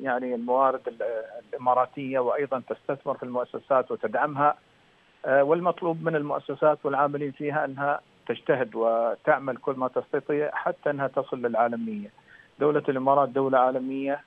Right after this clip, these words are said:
دائمًا تتجه إلى ال-، يعني المركز الأول، والإعلام وقطاع الإعلام أيضًا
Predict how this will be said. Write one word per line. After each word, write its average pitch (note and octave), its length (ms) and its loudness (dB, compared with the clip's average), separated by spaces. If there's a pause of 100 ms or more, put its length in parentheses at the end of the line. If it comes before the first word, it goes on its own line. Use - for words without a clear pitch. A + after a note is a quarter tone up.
(140)
دائمًا B2 480 0
تتجه B2 500 -4
إلى A#2 120 0
ال-، A2+ 360 -6 (220)
يعني A#2 180 -4
المركز A#2+ 420 -4
الأول، C3 400 2 (540)
والإعلام D3 720 2
وقطاع B2+ 400 2
الإعلام B2+ 440 0
أيضًا C3+ 380 -2